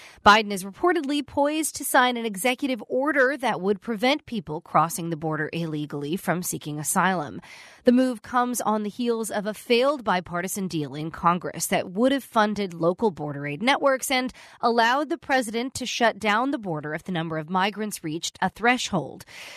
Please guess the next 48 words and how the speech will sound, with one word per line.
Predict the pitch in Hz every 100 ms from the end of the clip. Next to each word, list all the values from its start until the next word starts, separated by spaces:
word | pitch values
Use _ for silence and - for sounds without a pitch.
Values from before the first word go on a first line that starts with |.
| - - -
But | 330 330 -
our | 294
next | 311 349 -
guest | 311 302
says | - 277 262
it | 269 262
will | 247 269
be | 247 254
no | 233 214 226 247
magic | 254 226 220 247
wand | 202 190 156 170
for | - 185 175
controlling | 202 190 - 247 277 269
the | 240
flood | - 202 196
of | 170
migrants | 160 151 156 175
that | 175 -
continue | 190 196 - 254 247 151
to | -
crowd | 180 - 180 165 160 165
ports | - 175 151
of | 160
entry. | 135 147 135 143 135 - - - - - -
Elvia | 240 226 214
Diaz | 202 214 196 196 -
is | 202 190 180 -
editorial | 180 165 175 190 190 185
page | 185 170 165 -
editor | 170 185 254 -
of | 147
the | 151 151 151
Arizona | 143 143 143 143
Republic, | 143 147 147 151
and | 165
she | 156
joins | 143 180 165 165
us | 160 -
on | 160 156 156
Mondays | 156 147 143 151 196 -
as | 156
she | - 143
joins | 147 151
us | 170 214
now. | 240
Good | 220
morning, | 202 226 277
Elvia. | 226 165 147